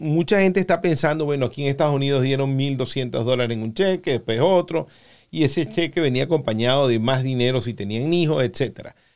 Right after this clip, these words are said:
Pero también vino la ayuda a empresas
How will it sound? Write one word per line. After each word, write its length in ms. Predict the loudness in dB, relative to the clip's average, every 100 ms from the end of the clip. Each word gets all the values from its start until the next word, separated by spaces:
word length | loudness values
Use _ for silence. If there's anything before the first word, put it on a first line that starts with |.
| _ _
Pero 160 | -2 0
también 300 | 0 0 0
vino 320 | -2 -4 -4 _
la 160 | -2 0
ayuda 460 | 2 0 0 0
a 80 | 0
empresas 800 | -2 -2 -2 -2 -4 -12 -16